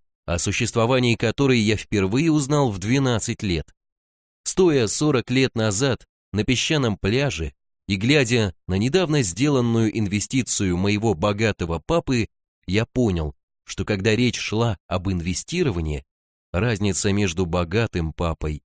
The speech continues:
и моим отцом заключалась не только в том, сколько у каждого из них было денег для инвестирования.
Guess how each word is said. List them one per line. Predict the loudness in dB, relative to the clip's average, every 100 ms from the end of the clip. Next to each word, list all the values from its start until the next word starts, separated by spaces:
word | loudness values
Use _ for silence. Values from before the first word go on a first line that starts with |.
| -6
и | -2
моим | 0 0 0
отцом | -2 -2 -2 -2 _ _ -8
заключалась | -4 -2 -2 2 2 2
не | 0 2
только | 0 0 -2
в | 0
том, | 0 0 -2 _
сколько | -4 2 2 4
у | 2 2
каждого | 0 -2 -2 -2 0
из | 0 0
них | 0 0 -2
было | -2 2 2
денег | 0 0 0 0
для | -2 -2
инвестирования. | 0 -2 -4 -2 -2 -2 -2 -4 -6